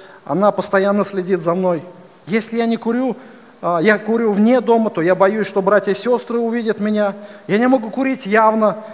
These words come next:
Я должен прятать сигареты глубоко в карманах. Если я в больнице, где я работаю, я могу курить в моём кабинете.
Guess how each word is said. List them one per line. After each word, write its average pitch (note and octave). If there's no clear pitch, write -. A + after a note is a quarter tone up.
Я F#3+
должен C4
прятать A#3
сигареты A#3
глубоко G#3+
в G#3
карманах. F#3
Если G3
я G#3
в F3+
больнице, A3+
где F3
я F3
работаю, G#3
я E3
могу F#3+
курить B3
в -
моём F#3
кабинете. G3